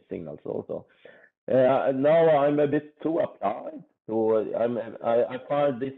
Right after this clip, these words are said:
quantum, uh, quantum communication, quantum cry-, cryptography and so on, a little bit, uh, esoteric. Uh, I, I know it's a lot of sort of interest in it, and I, I, I think there can, mm, there are applications,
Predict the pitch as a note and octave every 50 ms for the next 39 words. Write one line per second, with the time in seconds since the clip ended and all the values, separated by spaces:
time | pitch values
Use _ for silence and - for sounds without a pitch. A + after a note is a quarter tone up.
0 | - - C#3 C#3+ D3+ D3+ C#3+ - - C#3+ C3+ C3+ C3 B2 A#2+ - - C#3+ D3+ C#3
1 | C#3 A#2+ A2 B2+ C3+ C3 C3 - B2+ C3 C3 B2 B2+ - - - C#3 C#3 C3+ C#3+
2 | C3+ B2+ - - B2+ B2 B2 A#2+ - - B2 B2+ A#2 G2+ - B2+ B2+ B2+ B2+ C3
3 | - - - B2 A#2+ A#2+ A#2+ A#2+ A#2 A#2 A#2+ A#2 - A2+ A2 A#2 B2 B2 A#2+ -
4 | - - - - D3 D3 D#3 D3 - D#3 C3 C#3 C#3+ C#3 - - - B2+ B2+ B2
5 | A#2 A#2 G#2+ - B2 B2 - C#3 A#2+ - - A#2 G#2 G#2 A#2 - - - - _
6 | - - _ _ _ _ - - - - B2+ B2+ B2 B2 B2+ B2 F2+ - B2 C3+
7 | C#3 C#3 - D#2 A#2 B2+ C3+ C3 C#3+ F3+ D#3+ C#3+ B2+ - - A#2 A2 G#2+ A2 A2
8 | - - G#2 G2+ G2+ _ _ _ _ _ _ _ _ - B2 A#2 - - G2 F#2+
9 | G2+ - - A#2+ C3+ D3 D3 - D#3+ D#3 - G#2+ G#2+ G#2+ G#2+ B2+ - F3 - -
10 | - - G2 A2+ A2+ A2 G#2 G#2+ A2 A2 A2 - - - - G#2 G2+ F#2 - F2+
11 | G#2 G#2 - A#2+ D3 - - _ _ - A#2 - A2 G#2 G2+ G2 G2 G2 F#2 -
12 | - - - - G#2+ G2+ F#2 F#2 F2+ - - - G2+ G2 F#2+ - - - _ _
13 | - - F#2+ G2 G2+ G#2 G2 A2+ D3+ D#3 B2+ A2+ G#2+ - - - - - G2+ G2+
14 | F#2+ - A2 A#2+ B2